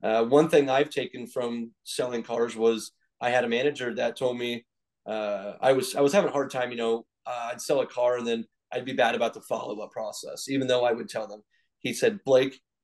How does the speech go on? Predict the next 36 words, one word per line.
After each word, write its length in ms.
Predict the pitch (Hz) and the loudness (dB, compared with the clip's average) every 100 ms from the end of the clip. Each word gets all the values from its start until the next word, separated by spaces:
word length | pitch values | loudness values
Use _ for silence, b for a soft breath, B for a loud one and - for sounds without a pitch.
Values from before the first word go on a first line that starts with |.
| _ _ _ - | _ _ _ 2
do 180 | 147 160 | 6 6
it 120 | 147 | 4
because 380 | 127 143 127 123 | -2 0 0 -2
you 80 | |
said 320 | 120 - 117 107 | -6 -4 -4 -4
you 120 | 110 | -4
would. 260 | - - - _ _ _ _ | -4 -6 -12 _ _ _ _
No 140 | 120 120 | 0 2
matter 300 | 120 143 165 | 6 6 6
what 180 | 156 156 | 4 2
it 100 | 131 | 0
is, 180 | 110 | -6
if 160 | 113 - | -8 -12
you 80 | 117 | -12
said 360 | - 156 165 | -2 0 0
that 180 | 156 147 | -2 -8
you 100 | 151 | -8
would 240 | 151 151 - | -6 -6 -4
do 220 | 196 143 | -4 -2
it, 160 | - - _ _ _ _ | -4 -8 _ _ _ _
do 200 | - 120 | -8 -6
it." 100 | - - _ b b b _ | -6 -14 _ b b b _
And 180 | 117 113 | -2 0
so 420 | - 127 123 120 _ _ _ - | 6 6 4 -2 _ _ _ 2
anybody 520 | 151 180 170 170 160 | 4 6 6 6 4
out 200 | 135 135 | 0 0
there, 180 | 135 127 | -4 -6
if 140 | 131 | -10
you 100 | 160 | -10
tell 220 | 156 143 | -4 -2
a 60 | 139 | -2
customer, 540 | 143 135 - 131 131 _ _ - | -4 -4 -6 -8 -8 _ _ 0
"I'll 140 | 131 | 0
be 120 | 135 110 | 0 -2
back 380 | 127 127 139 | -2 -2 -4
tomorrow 680 | - 160 151 143 117 117 120 | -8 -2 2 2 2 0 -2